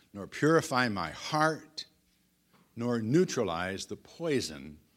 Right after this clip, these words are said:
of my worst intentions. That is so true.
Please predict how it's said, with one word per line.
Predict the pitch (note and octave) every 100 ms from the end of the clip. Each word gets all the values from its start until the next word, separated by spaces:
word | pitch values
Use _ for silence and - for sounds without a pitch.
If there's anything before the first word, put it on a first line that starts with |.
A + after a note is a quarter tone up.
| _ _ _ _ _ _ _
of | G2 F2+
my | F#2+
worst | F#2+ G2+ A2+ A#2 - - G2+
intentions. | A2 G#2 F2+ D2 - - - - _ _ _ _ _ _ _ _ _ _ _ _ _ _ _ _
That | F2
is | E2
so | - A#2+
true. | A#2+ A3